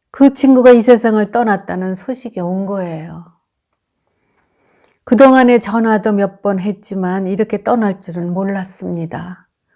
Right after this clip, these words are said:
그 친구와 언제 밥 한번 먹자라는 약속이 그렇게 가버렸네요.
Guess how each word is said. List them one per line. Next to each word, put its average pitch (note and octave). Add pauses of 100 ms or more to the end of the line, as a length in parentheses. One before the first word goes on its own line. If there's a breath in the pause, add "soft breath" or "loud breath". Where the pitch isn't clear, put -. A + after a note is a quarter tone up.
(960)
그 G#3+
친구와 F#3+
언제 F#3+
밥 -
한번 G3+
먹자라는 E3+
약속이 E3 (760 soft breath)
그렇게 A3
가버렸네요. F#3+